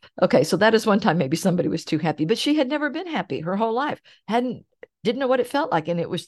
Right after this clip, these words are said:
it was just throwing her for a loop. Other than that, most people don't ever say that they are too happy. Okay, so let's look at some Bible verses on being hap-, on being kind,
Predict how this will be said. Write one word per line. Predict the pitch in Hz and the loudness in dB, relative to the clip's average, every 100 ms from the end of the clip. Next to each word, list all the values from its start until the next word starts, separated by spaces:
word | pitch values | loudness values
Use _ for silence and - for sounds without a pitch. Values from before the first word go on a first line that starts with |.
| - | -10
it | 147 | -10
was | 117 139 | -8 -6
just | 139 - | -6 -6
throwing | - 131 135 | 0 2 4
her | 170 | 2
for | 202 196 | 2 4
a | |
loop. | 226 381 - - - - _ _ - | 4 4 2 -8 -20 -20 _ _ 2
Other | 294 381 | 4 4
than | 359 262 | 4 4
that, | 220 131 - - | 4 4 2 0
most | 208 220 | 0 2
people | 247 165 170 | -2 2 0
don't | 170 165 160 | 2 0 0
ever | 165 147 147 | -4 -4 -2
say | - 143 120 - _ _ _ - | 0 2 0 -4 _ _ _ -8
that | 165 139 - _ _ _ _ _ _ _ | -4 -4 -6 _ _ _ _ _ _ _
they | 170 131 | 0 0
are | |
too | 139 160 | 0 -2
happy. | 165 95 - - _ _ _ _ _ _ _ _ _ _ _ _ _ _ _ _ _ 226 | 0 -2 -4 -12 _ _ _ _ _ _ _ _ _ _ _ _ _ _ _ _ _ 4
Okay, | 269 294 220 - _ _ _ _ | 4 6 2 2 _ _ _ _
so | - 262 233 | 0 4 4
let's | 247 339 - | 4 2 2
look | 254 247 | 2 2
at | 175 - | -2 -2
some | - 185 | -2 -4
Bible | 160 151 165 160 | -2 0 0 -2
verses | - - - - - | -4 -8 -8 -8 -2
on | 165 - 143 - | 0 2 -2 0
being | 170 156 | 0 2
hap-, | 170 151 127 | 0 -2 -2
on | - 139 | 0 0
being | 156 160 156 | 0 -2 -4
kind, | - 175 120 87 | -2 0 0 -2